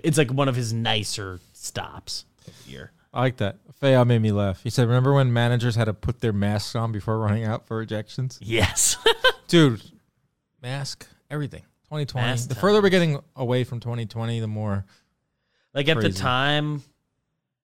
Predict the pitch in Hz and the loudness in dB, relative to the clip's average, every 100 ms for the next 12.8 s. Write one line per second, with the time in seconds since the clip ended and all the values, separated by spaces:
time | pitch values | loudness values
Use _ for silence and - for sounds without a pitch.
0 | _ _ _ _ _ 135 135 120 123 117 | _ _ _ _ _ -6 -4 -2 -4 -6
1 | - - _ - 185 92 - 101 110 104 | -10 -20 _ -6 -6 -6 -8 -8 -8 -8
2 | 107 107 107 107 104 104 98 110 _ _ | -10 -12 -12 -10 -10 -12 -16 -20 _ _
3 | _ - 117 120 151 165 135 123 135 - | _ -10 -10 -4 -2 0 -2 -2 -2 -4
4 | - - 123 131 123 117 117 113 107 113 | -10 -10 -6 -2 -2 -4 -8 -8 -8 -8
5 | 110 110 107 110 113 113 117 110 123 120 | -8 -10 -10 -10 -8 -8 -10 -10 -10 -8
6 | 120 117 110 123 92 104 101 101 101 101 | -10 -12 -12 -12 -12 -12 -12 -12 -12 -12
7 | 98 98 101 98 101 92 92 95 101 95 | -12 -14 -14 -14 -12 -14 -16 -16 -16 -14
8 | 98 - 98 95 - _ _ _ - 107 | -16 -16 -16 -16 -20 _ _ _ -12 -8
9 | - 110 98 - 98 - 127 123 123 - | -8 -8 -10 -10 -8 -8 -10 -12 -12 -16
10 | _ - 110 98 95 - 101 - 147 165 | _ -8 -6 -6 -10 -12 -14 -12 -4 -2
11 | 123 127 - 104 104 - 104 101 104 107 | -2 -4 -10 -10 -10 -10 -12 -10 -12 -10
12 | 98 107 - 101 104 110 92 | -10 -10 -10 -12 -10 -8 -10